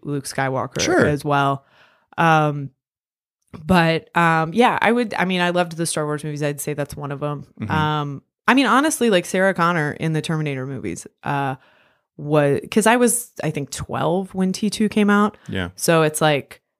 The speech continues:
Speaker 1: her role in that was, like, super
Speaker 2: Well, it's so
Speaker 1: badass.
Speaker 2: neat to, I mean, I'm not saying anything that isn't,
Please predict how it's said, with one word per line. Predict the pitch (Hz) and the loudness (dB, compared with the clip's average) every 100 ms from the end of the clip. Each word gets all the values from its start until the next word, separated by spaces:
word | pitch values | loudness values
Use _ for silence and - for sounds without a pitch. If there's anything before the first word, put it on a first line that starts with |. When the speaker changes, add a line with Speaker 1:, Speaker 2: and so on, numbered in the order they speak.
| _ _ | _ _
Speaker 1:
her | - 185 185 180 180 180 175 - | -6 2 4 4 4 0 -2 -8
role | 147 151 160 165 | -4 0 2 2
in | 180 | 2
that | 185 185 143 | 2 0 -4
was, | 143 | -12
like, | - - | -16 -20
super | - - - 165 165 170 | -16 -12 -6 -4 -2 4
Speaker 2:
Well, | 180 | 6
it's | 135 | 6
so | 196 175 | 4 4
Speaker 1:
badass. | |
Speaker 2:
neat | 143 156 - | 4 0 -2
to, | 160 | -4
I | 131 | -2
mean, | 123 110 - - | -4 -6 -14 -14
I'm | 110 | -10
not | 92 85 | -8 -6
saying | - 87 | -8 -8
anything | 85 | -10
that | 82 - | -10 -10
isn't, | - 95 85 | -8 -8 -10